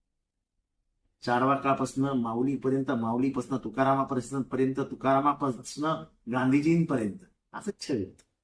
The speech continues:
पाच वेळा हल्ले झाले गांधींवर, अखेरीस त्याची हत्या केली. गांधी संपले नाही, गांधी आज पण जिवंत आहे. या हल्ल्याचा निषेध करावा तेवढा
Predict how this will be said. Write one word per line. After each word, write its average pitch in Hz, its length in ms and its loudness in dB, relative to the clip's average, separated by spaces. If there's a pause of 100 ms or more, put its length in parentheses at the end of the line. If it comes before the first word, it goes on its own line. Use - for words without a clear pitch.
(1700)
पाच 214 240 10
वेळा 233 140 8
हल्ले 214 240 8
झाले 208 200 8
गांधींवर, 123 460 2 (180)
अखेरीस 214 320 -2
त्याची 233 180 -2
हत्या 220 240 -2
केली. - 200 -14 (1900)
गांधी 101 220 -2
संपले 107 300 -4
नाही, 135 180 -8
गांधी 92 400 -8
आज 104 200 -4
पण 107 240 -4 (320)
जिवंत 92 420 -14
आहे. 82 180 -20 (2500)
या 120 100 0
हल्ल्याचा 131 380 2
निषेध 131 320 0
करावा 135 220 2
तेवढा 131 220 0